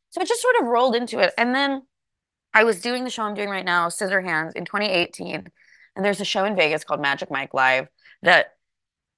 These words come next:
when my best friend, Nikki Claspel, who's currently on the Moulin Rouge tour, shout out to Baby Cat, um, saw that show, immediately called me and was like, "It's you." And I was like, "Okay, I don't get it."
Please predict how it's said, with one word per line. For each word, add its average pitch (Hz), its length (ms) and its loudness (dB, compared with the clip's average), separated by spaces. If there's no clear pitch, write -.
when 202 280 2
my 190 560 2
best 208 320 4
friend, 185 460 2
Nikki 185 340 -4
Claspel, 160 480 2
who's 156 120 -6
currently 156 320 -8
on 156 80 -4
the 160 60 -4
Moulin 151 260 -4
Rouge 139 240 -6
tour, 139 240 -2
shout 147 200 -4
out 147 160 -4
to 165 60 -20
Baby 139 200 -6
Cat, 156 260 -8
um, 165 380 2
saw 226 340 6
that 208 220 6
show, 160 420 -4
immediately 220 480 2
called 165 260 2
me 165 60 -4
and 160 80 -4
was 151 140 -8
like, - 280 -4
"It's 175 180 -2
you." 175 300 -4
And 185 100 -6
I 180 60 -2
was 175 140 -6
like, 165 160 -6
"Okay, 277 340 0
I 233 60 -4
don't 226 120 -8
get - 120 -8
it." - 200 -8